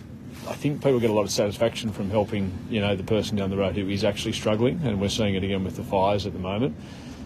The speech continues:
Um, there is information out there. I agree with Matt, to find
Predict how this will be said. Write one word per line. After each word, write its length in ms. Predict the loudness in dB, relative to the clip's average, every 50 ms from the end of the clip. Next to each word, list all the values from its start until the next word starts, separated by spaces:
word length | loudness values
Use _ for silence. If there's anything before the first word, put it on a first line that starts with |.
| -2 2
Um, 320 | 4 4 4 2 0 -4 -8 -8 0
there 160 | 0 0 0 2
is 440 | 2 2 4 4 2 0 -2 -2 -2
information 640 | -2 -2 -2 0 0 0 2 2 0 0 -2 -2 0
out 220 | 2 2 0 2 4
there. 260 | 4 4 4 4 2
I 180 | 0 0 0
agree 220 | 2 4 6 6 6
with 160 | 6 2 0
Matt, 260 | 0 0 0 -2 -4
to 80 | -8 -10
find 480 | -2 0 2 2 2 2 0 -2 -4